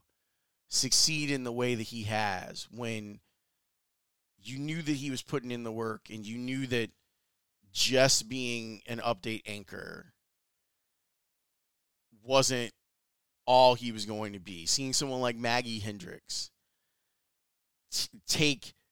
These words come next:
her style of working, like, just being a genuinely nice person and turning that into what she's doing now. You know, fighting the good fight for a long time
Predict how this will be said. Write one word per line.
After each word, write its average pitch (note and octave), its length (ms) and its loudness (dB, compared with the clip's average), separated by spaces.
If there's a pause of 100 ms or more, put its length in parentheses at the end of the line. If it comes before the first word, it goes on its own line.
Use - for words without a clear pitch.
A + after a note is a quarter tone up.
her C#3+ 200 2
style C3 760 8
of G#2+ 200 -4
working, A#2+ 720 -2 (240)
like, C3 140 0
just D3 260 2
being F#3+ 220 0
a D3+ 40 2
genuinely C#3 640 0
nice B2 280 0
person C#3 600 -4 (560)
and B2 360 0 (800)
turning D#3+ 400 2
that C#3 200 6
into C3 560 0
what A#2+ 260 2
she's B2+ 260 0
doing A#2+ 340 -4
now. G2 480 -6 (640)
You A2 100 -16
know, B2 260 -6
fighting F3 420 6
the F3 60 0
good D#3+ 240 0
fight D3 380 6
for B2 180 -4
a A#2 60 0
long B2+ 360 2
time C3 600 0